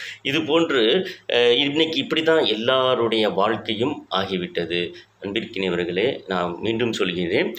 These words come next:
அமல்கள் வேறு, நம்முடைய குடும்ப வாழ்க்கை, உலக வாழ்க்கை வேறல்ல.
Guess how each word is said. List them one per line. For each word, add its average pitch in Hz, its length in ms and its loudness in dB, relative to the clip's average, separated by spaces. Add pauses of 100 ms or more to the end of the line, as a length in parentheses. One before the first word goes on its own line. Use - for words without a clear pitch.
(260)
அமல்கள் 120 560 2
வேறு, 104 380 0
நம்முடைய 98 440 0
குடும்ப 123 420 -2
வாழ்க்கை, 98 480 0
உலக 110 360 2
வாழ்க்கை 95 400 0
வேறல்ல. 90 500 0